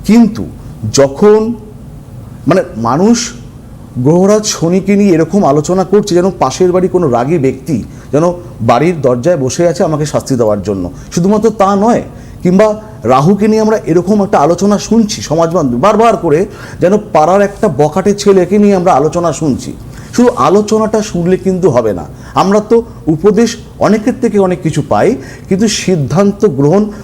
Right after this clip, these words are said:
সঠিক সময় কিন্তু আমাকে করতে হবে। শুধু সমস্যা জানলে হবে না। দেখুন, আমি মনে করি প্রত্যেকটা সমস্যা তার একাধিক, একাধিক সমাধানের চাবিকাঠি নিয়ে কিন্তু সেই সমস্যার জন্ম হয়।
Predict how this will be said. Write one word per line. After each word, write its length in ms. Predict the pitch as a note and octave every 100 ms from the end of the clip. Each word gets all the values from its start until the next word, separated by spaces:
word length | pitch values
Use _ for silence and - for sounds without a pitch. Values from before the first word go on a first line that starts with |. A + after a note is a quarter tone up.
| -
সঠিক 380 | - - G#3+ G#3
সময় 300 | - G3+ G3+
কিন্তু 220 | G3+ F#3+
আমাকে 280 | D#3+ D3 D#3
করতে 360 | D3 D#3+ - C3+
হবে। 260 | F2 C#2+ - - -
শুধু 200 | - F#3+
সমস্যা 580 | G#3+ - D3 F3 - G3+
জানলে 460 | C#3 B2 C#3 F3+ F#3+
হবে 200 | C3+ B2
না। 160 | C#3 F#3 - -
দেখুন, 240 | F#3+ D3 - - - -
আমি 260 | A#2 F#3+
মনে 240 | F#3+ C#3 F3+
করি 260 | D#3 B2+ - - -
প্রত্যেকটা 580 | F3 G3 - A3+ - A3
সমস্যা 640 | - D3+ F#3 - B2 C3+ - -
তার 200 | E3 D#3+
একাধিক, 440 | C3 C#3 E3+ F3+ F#3
একাধিক 400 | - B2 F3+ A3 - - - - -
সমাধানের 640 | - - E3 E3 F#3+ F#3+
চাবিকাঠি 500 | - C3 D#3+ D#3 E3
নিয়ে 160 | D#3 E3
কিন্তু 240 | D#3 F3
সেই 160 | - F3
সমস্যার 560 | - C#3 C#3 - C#3
জন্ম 320 | G#2 B2 D3+ F3
হয়। 360 | A#2+ D#3+ A2